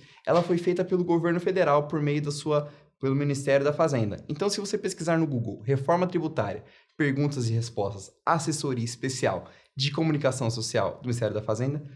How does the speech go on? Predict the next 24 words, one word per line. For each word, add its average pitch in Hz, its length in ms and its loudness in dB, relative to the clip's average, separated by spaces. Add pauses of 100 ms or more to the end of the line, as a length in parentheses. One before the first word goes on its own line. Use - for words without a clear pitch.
(140)
você 147 180 -2
terá 165 220 2
esse 165 160 -4
material 156 420 0
com 165 120 0
muitas 190 320 0
outras 180 240 0
coisas 160 300 -4
legais 143 520 0
que - 100 -12
podem 139 300 0
auxili-, 147 540 -4
auxiliar 120 640 0
no - 80 -10
seu 143 100 -6
estudo. 151 320 -10 (500)
Por 233 140 2
fim, - 400 0 (320)
fica 165 180 0
aquela 170 200 4
polêmica. 131 600 2 (160)
A - 60 2
reforma 165 320 2
tributária 170 540 0